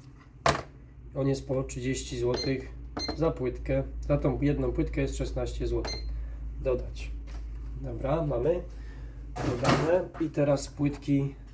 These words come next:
dwa B G A. Jeden, drugi. Dwa B G A.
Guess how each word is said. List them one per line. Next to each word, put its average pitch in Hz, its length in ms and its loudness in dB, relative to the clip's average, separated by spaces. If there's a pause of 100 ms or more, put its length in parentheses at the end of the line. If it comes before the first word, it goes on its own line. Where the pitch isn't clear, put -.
dwa 135 300 4
B 127 160 2
G 120 220 4
A. 139 220 2 (2250)
Jeden, 135 500 2 (600)
drugi. 123 320 2 (1000)
Dwa 139 220 6
B 123 200 2
G 131 360 4
A. 147 60 4